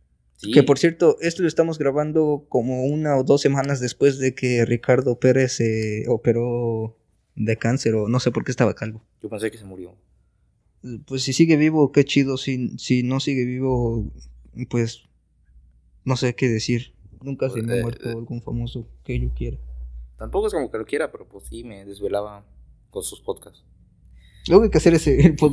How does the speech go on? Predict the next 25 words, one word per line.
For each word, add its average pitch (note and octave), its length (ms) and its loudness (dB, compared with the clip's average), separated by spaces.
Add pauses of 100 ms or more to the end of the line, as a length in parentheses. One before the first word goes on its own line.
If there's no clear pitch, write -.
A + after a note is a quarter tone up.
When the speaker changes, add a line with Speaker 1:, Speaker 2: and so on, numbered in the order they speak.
(100)
Speaker 2:
el D3+ 320 4
programa E3 340 4
dos D#3+ 140 0
se D#3 80 0
va D3+ 60 0
a D3+ 40 0
llamar C#3+ 220 -2
podcast. - 580 -6 (1040)
Speaker 1:
¿Cómo A2+ 140 -2
se G#2 140 -6
llama? G2 160 -14 (180)
Ah, A2 240 -4
pod-, G#2 220 -2 (120)
ah, G2 280 -6
ya. F#2+ 200 -4 (260)
Está - 200 0
bien. G2+ 300 0 (180)
Speaker 2:
<laughs> - 220 -16
Speaker 1:
Bueno. D#3+ 180 10
Speaker 2:
Podcast, D#3 300 6 (640)
podcast D#3+ 360 4
dos, D3+ 220 0
podcast. - 560 -6 (880)
Speaker 1:
Podcast G2 400 -8
dos, F#2+ 140 -6